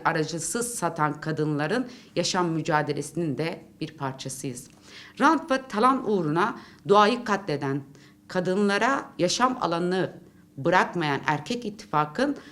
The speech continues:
doğa düşmanı politikalarına karşı Hozatlı kadınlar köylerinde yetişen meyveleri toplayarak reçel ve marmelat yapıyor.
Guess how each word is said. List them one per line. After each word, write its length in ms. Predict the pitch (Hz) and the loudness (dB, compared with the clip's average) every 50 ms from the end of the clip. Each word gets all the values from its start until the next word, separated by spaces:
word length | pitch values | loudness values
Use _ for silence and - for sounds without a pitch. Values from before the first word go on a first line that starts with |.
| - - - 139 156 | -20 -16 -6 0 4
doğa 260 | 185 208 240 247 202 | 6 6 6 6 2
düşmanı 400 | 220 - - 151 160 160 156 - | -2 -6 -6 -4 -4 -4 -4 -6
politikalarına 720 | - 175 - - - - - 165 147 151 143 143 139 139 | -6 -6 -6 -8 -10 -8 -6 -4 -2 -2 -2 -2 -4 -4
karşı 560 | - 147 147 143 135 - - - 226 254 254 - - - - - - | -2 0 0 0 0 -2 -2 -2 -2 -4 -4 -8 -14 -20 -16 -6 -2
Hozatlı 480 | 190 202 196 185 151 151 - - 151 - | -2 0 2 2 0 0 -2 -8 -10 -8
kadınlar 500 | 151 147 139 143 139 139 160 196 233 233 - - - - - - - - | -6 -6 -4 -2 -2 0 0 0 0 -2 -4 -14 -20 -20 -20 -20 -10 -4
köylerinde 840 | - 185 180 165 170 165 156 147 156 143 139 156 170 185 202 202 - - - - | 0 0 2 2 2 2 2 2 2 0 0 0 -2 -2 -4 -6 -12 -18 -10 -6
yetişen 440 | - 175 180 - - - 190 165 160 | -4 -4 -2 -2 -2 -2 0 0 0
meyveleri 560 | 160 160 156 151 135 147 139 139 139 135 - | 0 0 0 0 0 0 0 0 -2 -4 -4
toplayarak 720 | - 156 151 - - 139 143 147 156 196 208 - - - - - - | -8 -10 -10 -6 -4 -2 -2 0 0 -2 -2 -4 -8 -18 -16 -10 -6
reçel 460 | 160 160 160 - - 190 214 - - - - | -6 -6 -4 -4 -2 -2 -2 -2 -4 -4 -2
ve 100 | 180 180 | -2 -2
marmelat 640 | 170 160 156 151 151 147 143 143 143 139 139 - | 0 0 0 0 0 0 -2 -2 -4 -4 -6 -8
yapıyor. 360 | 135 - - - 127 131 131 | -12 -12 -10 -8 -6 -6 -6